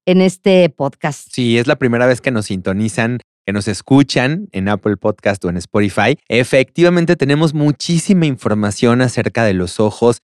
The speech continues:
Speaker 2: Hemos platicado acerca de la ceguera, de la miopía, del glaucoma, de la retinopatía diabética.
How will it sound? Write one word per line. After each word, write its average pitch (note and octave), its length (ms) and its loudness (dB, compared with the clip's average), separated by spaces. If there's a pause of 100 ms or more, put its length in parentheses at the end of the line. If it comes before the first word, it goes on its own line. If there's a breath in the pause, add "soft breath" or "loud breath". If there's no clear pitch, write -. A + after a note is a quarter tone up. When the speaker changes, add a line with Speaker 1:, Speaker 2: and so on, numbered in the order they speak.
(380)
Speaker 2:
Hemos B2 300 0
platicado A2 460 0
acerca A2 420 -2
de A2 80 0
la A2+ 160 0
ceguera, A2 480 0
de A2 120 -2
la G#2+ 140 0
miopía, A#2 640 0
del A#2 220 -2
glaucoma, A#2 720 0
de A#2 80 2
la A2+ 140 0
retinopatía A#2 720 -2
diabética. A#2+ 720 0